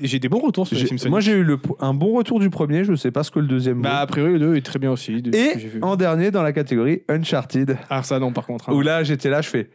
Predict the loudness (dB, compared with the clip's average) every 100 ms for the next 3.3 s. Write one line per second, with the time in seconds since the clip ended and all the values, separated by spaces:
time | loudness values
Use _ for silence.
0 | _ _ _ -4 -2 0 0 0 -2 -2
1 | -2 -2 -4 -4 -4 -6 -8 -6 -4 -4
2 | -4 -6 -10 -12 _ _ _ -4 0 2
3 | 2 2 0